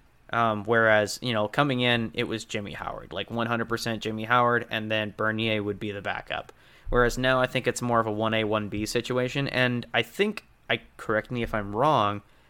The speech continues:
I think Bernier has been in net for all three of these wins.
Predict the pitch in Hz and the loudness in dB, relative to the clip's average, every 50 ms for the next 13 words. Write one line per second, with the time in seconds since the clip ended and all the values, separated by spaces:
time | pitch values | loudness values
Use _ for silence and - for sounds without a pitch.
0 | _ - - - 160 180 - - 143 156 156 151 147 143 131 120 135 131 135 120 | _ -20 -6 -6 -6 -4 0 0 0 2 2 0 0 -2 0 0 0 0 2 0
1 | 113 110 113 135 151 - - - - 104 - - - 107 101 104 107 107 107 107 | 0 0 0 0 -2 -4 -6 -6 -6 -6 -6 -6 -8 -4 -2 0 2 2 2 2
2 | 107 104 107 110 - - 113 110 107 104 98 104 104 101 95 - - 117 143 143 | 2 2 0 -2 -6 -6 -4 -2 -2 -4 -4 -6 -8 -8 -8 -6 -4 -4 -4 -4
3 | 107 - - - - - - - - | -4 -8 -12 -16 -14 -14 -14 -14 -16